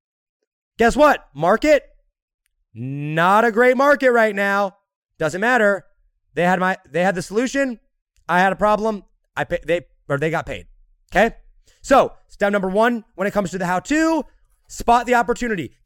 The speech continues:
I mean, s-, I'm s-, yeah, spot the opportunity, which starts with identifying the problem. Okay? S-, problems equal opportunity. The more fear there is, the more opportunity there is. Okay? Get super, super clear on the problem, then go and get super, super clear on the solution.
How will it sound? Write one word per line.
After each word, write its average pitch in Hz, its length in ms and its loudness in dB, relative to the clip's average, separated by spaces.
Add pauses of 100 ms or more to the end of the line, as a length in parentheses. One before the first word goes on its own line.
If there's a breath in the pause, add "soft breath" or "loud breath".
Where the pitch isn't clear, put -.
(180)
I 170 60 -6
mean, 180 80 -2
s-, - 120 -14
I'm 180 80 -12
s-, - 140 -20
yeah, 175 160 -2
spot 233 220 0
the 247 60 0
opportunity, 233 400 0
which 190 160 -4
starts 220 280 0
with 214 140 0
identifying 202 460 0
the 180 80 -6
problem. 135 420 -2 (460)
Okay? 208 260 0 (260)
S-, - 120 -20 (920)
problems 233 480 2
equal 233 280 0
opportunity. 202 680 -4
The 147 80 -8
more 190 200 0
fear 240 200 -2
there 233 140 4
is, 233 140 2
the 214 80 -4
more 226 120 0
opportunity 220 540 -2
there 151 160 -2
is. - 320 -10 (880)
Okay? 247 240 2 (720)
Get 190 140 -6
super, 202 180 -6
super 202 220 -6
clear 226 120 -4
on 208 60 -4
the 190 60 -10
problem, 269 420 2 (220)
then 240 180 -2
go 240 160 2
and 233 80 2
get 214 100 -4
super, 220 240 -4
super 208 220 -4
clear 233 160 2
on 226 100 -2
the 220 60 -2
solution. 233 540 -2